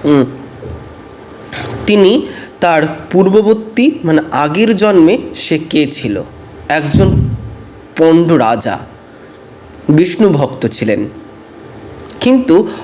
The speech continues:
মহান ঋষি অগস্ত্যের প্রতি তার অ-, সে অপমান করেছিল যেহেতু, তাই অগস্ত্য মুনি তাকে অভিশাপ দিয়েছিল পুনর্জন্মে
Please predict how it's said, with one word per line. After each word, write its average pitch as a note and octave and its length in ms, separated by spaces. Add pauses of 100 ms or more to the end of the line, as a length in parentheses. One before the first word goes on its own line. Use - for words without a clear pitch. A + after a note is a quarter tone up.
মহান D#3 500
ঋষি F3 400
অগস্ত্যের F3+ 640
প্রতি F#3 500 (300)
তার C3+ 220 (360)
অ-, C#3+ 260 (280)
সে D#3 340 (260)
অপমান A3 460
করেছিল A3+ 400
যেহেতু, G#3+ 560 (200)
তাই C#3+ 200
অগস্ত্য E3 500
মুনি G3 220
তাকে D#3+ 340
অভিশাপ D#3+ 460
দিয়েছিল B2+ 580 (680)
পুনর্জন্মে D#3+ 760